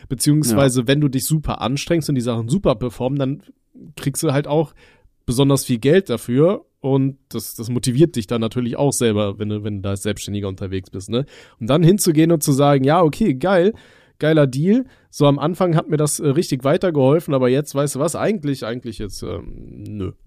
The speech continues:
Speaker 1: Weiß ich nicht. Wenn das dann der gleiche Cutter ist, finde ich das schwach. Ich meine, natürlich könnte man dann sagen, „Okay, dann, dann kündige ich jetzt die Leute und hol mir andere und stell die dann ein und mach das dann da so fest“,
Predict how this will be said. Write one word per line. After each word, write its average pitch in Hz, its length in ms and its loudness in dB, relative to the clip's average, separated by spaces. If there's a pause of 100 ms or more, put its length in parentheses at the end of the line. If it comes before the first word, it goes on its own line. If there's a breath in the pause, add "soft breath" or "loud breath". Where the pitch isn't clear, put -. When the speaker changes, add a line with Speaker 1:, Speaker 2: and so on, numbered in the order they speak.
(460 loud breath)
Speaker 1:
Weiß 110 180 -8
ich 110 120 -6
nicht. 104 240 -8 (180)
Wenn 127 80 -4
das 131 140 -2
dann 135 100 -2
der 127 80 -2
gleiche 139 320 -2
Cutter - 260 -8
ist, 139 140 -8
finde 127 160 -4
ich 110 60 -10
das 101 180 -10
schwach. - 300 -12
Ich 117 100 -14
meine, 135 140 -2
natürlich 151 380 4
könnte 165 160 2
man 135 120 0
dann 139 140 2
sagen, 139 240 2
„Okay, 151 240 0
dann, 135 180 2
dann 127 140 0
kündige 160 320 2
ich 147 100 -2
jetzt 151 180 0
die 151 60 0
Leute 143 300 2
und 127 120 -2
hol 135 120 2
mir 123 160 -2
andere 151 280 2
und 139 120 2
stell 120 180 -4
die 131 120 -4
dann 143 180 2
ein 143 280 -4
und 127 200 -8
mach 123 140 -4
das 110 160 -10
dann 110 140 -8
da 101 200 -4
so 101 120 -10
fest“, - 440 -4